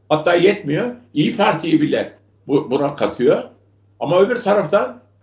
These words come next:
sen diyorsun ki, efendim, e, sen esas Edirne'deki, beni iyi dinle, esas hesabı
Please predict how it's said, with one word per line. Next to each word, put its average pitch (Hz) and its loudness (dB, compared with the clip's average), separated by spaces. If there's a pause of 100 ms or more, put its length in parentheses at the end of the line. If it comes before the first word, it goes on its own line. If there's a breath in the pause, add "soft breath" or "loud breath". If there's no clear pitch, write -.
(100)
sen 196 0 (260)
diyorsun 185 0
ki, 226 2 (280)
efendim, 185 -2 (360)
e, 127 -2
sen 196 2
esas 185 -2
Edirne'deki, 170 -2 (520)
beni 147 2
iyi 190 -2
dinle, 208 -6 (540)
esas 151 -2
hesabı 180 2